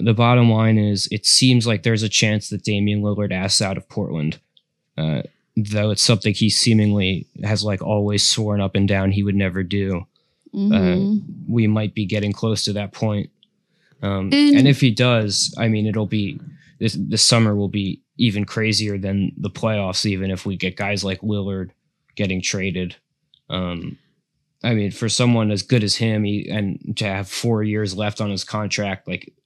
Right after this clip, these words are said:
Speaker 1: who, whatever they, if the Blazers do end up having to trade Lillard, they're gonna get so much for him. Um, it's gonna, you know, similar to the Anthony Davis trade a few years ago, the Paul George trade, uh, when he went to the Clippers.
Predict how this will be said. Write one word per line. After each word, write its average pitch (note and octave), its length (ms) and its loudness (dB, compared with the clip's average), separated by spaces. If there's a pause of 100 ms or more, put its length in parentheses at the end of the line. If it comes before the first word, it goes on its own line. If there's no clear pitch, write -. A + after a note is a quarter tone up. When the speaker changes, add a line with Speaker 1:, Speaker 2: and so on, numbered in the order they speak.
Speaker 1:
who, A2 140 -4
whatever B2+ 420 2
they, A2 360 -2 (380)
if A2+ 220 0
the A2+ 100 0
Blazers A#2+ 560 0
do A2+ 260 -2
end G#2 160 -2
up G2+ 140 -6
having G2+ 260 -6
to F#2+ 80 -10
trade F#2+ 300 -6
Lillard, F#2+ 420 -6 (400)
they're G#2+ 120 -4
gonna F#2+ 180 -4
get F2+ 200 -6
so G2+ 340 0
much F#2+ 280 -4
for F#2 260 -6
him. F2+ 260 -6 (480)
Um, E2+ 420 -6 (760)
it's - 300 -6
gonna, F2+ 360 -4
you G#2+ 120 0
know, F#2 200 -2
similar G2+ 420 0
to G2+ 80 -2
the G2 200 -2
Anthony G2 260 -4
Davis G2 340 -4
trade G2+ 220 -4
a E2+ 80 -8
few G#2+ 120 -2
years F#2+ 200 -4
ago, F#2+ 240 -4
the F2 80 -6
Paul F#2 260 -4
George F2+ 340 -6
trade, F#2 420 -4 (800)
uh, E2+ 380 -4
when F#2 200 -2
he F#2+ 140 -2
went F#2 220 -4
to F#2 80 -4
the F2+ 360 -4
Clippers. - 600 -6